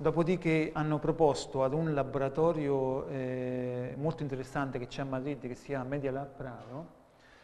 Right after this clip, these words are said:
la possibilità di fare lì un workshop, in modo che la comunità potesse vedersi fisicamente, come per esempio stiamo facendo noi qui, no? E poter lavorare in un modo molto più diretto e costruito.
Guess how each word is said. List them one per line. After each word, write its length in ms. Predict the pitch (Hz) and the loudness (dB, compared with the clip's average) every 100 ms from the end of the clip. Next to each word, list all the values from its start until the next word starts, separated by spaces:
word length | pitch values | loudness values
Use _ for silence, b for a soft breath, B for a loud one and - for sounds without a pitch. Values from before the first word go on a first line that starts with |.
| B | B
la 120 | 160 | 0
possibilità 480 | 160 160 190 180 165 | 0 0 0 2 4
di 80 | 143 | 2
fare 180 | 170 175 | 4 2
lì 140 | 147 | 4
un 160 | 139 131 | 0 2
workshop, 580 | 120 120 - 127 - 151 | 0 0 -6 -8 -8 -4
in 140 | 156 | 2
modo 280 | 160 139 139 | 4 2 0
che 200 | 156 139 | 0 0
la 120 | 135 | 0
comunità 520 | 156 160 180 160 143 | 0 0 0 0 -2
potesse 640 | 143 147 156 - 151 139 143 | -2 -2 -2 -2 0 0 2
vedersi 600 | 151 156 151 - 165 147 | 2 4 2 0 -6 -4
fisicamente, 720 | 135 135 131 123 113 120 127 | -4 -4 -2 -2 -6 -6 -6
come 160 | 135 | -4
per 80 | 123 | -4
esempio 260 | 110 127 120 | -6 -8 -6
stiamo 260 | 135 123 | -6 -6
facendo 280 | 113 127 123 | -4 -6 -6
noi 160 | 120 127 | -8 -10
qui, 200 | - 113 | -10 -10
no? 160 | 127 208 | -8 -6
E 60 | |
poter 260 | - 165 156 | -2 0 2
lavorare 520 | 160 165 156 156 151 | 2 2 2 2 0
in 80 | 139 | 0
un 60 | 143 | 2
modo 200 | 151 139 | 0 0
molto 300 | 151 151 139 | -2 -4 -6
più 180 | 147 | -6
diretto 460 | 127 131 135 139 131 | -6 -4 -4 -6 -14
e 40 | - | -14
costruito. 340 | 127 - _ | -16 -16 _